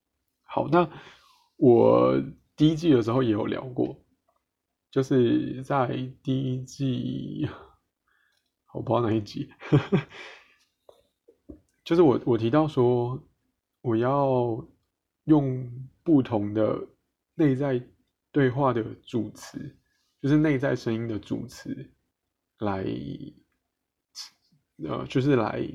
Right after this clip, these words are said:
实验看看。好，那我就把这个分享给我那个朋友听，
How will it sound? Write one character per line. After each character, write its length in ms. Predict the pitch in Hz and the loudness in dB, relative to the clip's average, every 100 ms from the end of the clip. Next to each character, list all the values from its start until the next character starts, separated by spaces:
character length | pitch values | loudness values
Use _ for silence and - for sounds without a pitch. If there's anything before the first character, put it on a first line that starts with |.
| 135 - _ _ _ _ _ _ _ _ | -14 -18 _ _ _ _ _ _ _ _
实 240 | - 110 | -8 0
验 180 | 135 127 | 2 2
看 160 | 110 | -2
看。 280 | - - 131 - _ _ _ _ | -4 -12 -14 -20 _ _ _ _
好， 140 | - | -6
那 100 | 135 | 2
我 160 | 151 113 | 4 6
就 80 | 147 | 4
把 160 | 139 | 2
这 80 | 107 | 0
个 260 | 123 110 104 | 2 2 0
分 200 | - 120 | -4 -4
享 180 | 120 104 | -4 -4
给 80 | |
我 100 | 107 | -4
那 80 | 117 | -2
个 80 | 113 | -4
朋 220 | 110 107 | -4 -4
友 120 | 113 - | -6 -6
听， 240 | - 113 | -10 -10